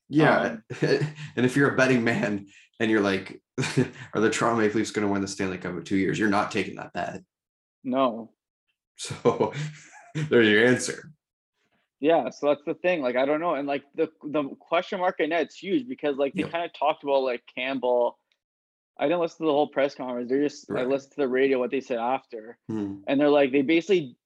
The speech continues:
Speaker 2: didn't really confirm, like, "Yeah, Campbell's a hundred percent back." So then who's in net? Like, that, you need a goalie in the playoffs to
Speaker 1: Yeah.
Speaker 2: go anywhere. And
Speaker 1: Mm-hmm.
Speaker 2: Campbell was great for both,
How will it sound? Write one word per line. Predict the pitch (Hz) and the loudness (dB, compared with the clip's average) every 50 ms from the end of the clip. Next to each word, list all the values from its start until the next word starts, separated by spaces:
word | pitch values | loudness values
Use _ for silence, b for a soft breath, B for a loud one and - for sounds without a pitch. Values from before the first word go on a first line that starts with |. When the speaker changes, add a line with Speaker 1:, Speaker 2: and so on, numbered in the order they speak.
| _ - | _ -2
Speaker 2:
didn't | 165 160 170 175 165 | 0 0 0 -2 -2
really | 156 151 151 151 160 160 | -2 0 0 2 0 0
confirm, | 156 - - 160 147 - _ 143 139 139 143 139 | -2 -4 -6 -8 -8 -6 _ -2 0 0 0 0
like, | 135 127 127 107 | -2 -4 -4 -4
"Yeah, | - 135 135 131 127 | -2 -2 -2 -2 -2
Campbell's | 127 - - 143 139 135 135 139 127 | -4 -6 -8 -8 -6 -4 -4 -4 -4
a | 143 123 | -4 -6
hundred | - - 151 143 135 139 139 139 | -4 -4 -4 -4 -2 -4 -4 -4
percent | - 139 135 - 143 127 120 - | -6 -8 -6 -6 -6 -8 -6 -4
back." | - 127 120 113 110 - | -4 -4 -4 -4 -6 -8
So | - 151 | -6 -2
then | 131 143 135 - | -2 -2 -2 -2
who's | - 180 180 156 165 | -2 -2 -2 0 0
in | 170 147 135 | 0 0 0
net? | 135 143 139 117 - 113 | 0 0 -2 -2 -2 -4
Like, | 123 120 _ _ | -4 -6 _ _
that, | - 151 147 - - - _ _ _ - | -2 0 0 -2 -6 -20 _ _ _ -6
you | 160 170 | -4 -2
need | 170 185 196 | 2 2 4
a | 190 175 156 | 4 4 4
goalie | 143 127 120 - 156 160 160 170 160 151 139 135 | 2 0 -2 0 2 2 4 4 2 0 0 -2
in | 131 | -4
the | 135 131 - _ - | -6 -8 -8 _ -2
playoffs | 147 147 143 135 127 120 - _ - | 0 2 2 2 0 -2 -6 _ -10
to | - 139 | -8 -6
Speaker 1:
Yeah. | - - | -6 -4
Speaker 2:
go | 147 139 139 | -2 -2 -2
anywhere. | 143 156 160 156 135 123 110 110 113 120 120 - - - | -2 -2 -4 -6 -6 -6 -8 -10 -12 -16 -18 -14 -8 -6
And | 151 101 | -6 -4
Speaker 1:
Mm-hmm. | 101 104 | -2 0
Speaker 2:
Campbell | 160 170 185 170 208 202 190 175 | 0 0 2 4 4 4 4 4
was | 160 156 127 123 123 120 _ | 4 2 0 -2 -6 -10 _
great | - 143 156 165 160 135 - - | 0 2 2 2 2 0 -2 -4
for | 143 | -6
both, | 123 120 135 135 147 147 - | -4 0 0 0 0 0 -2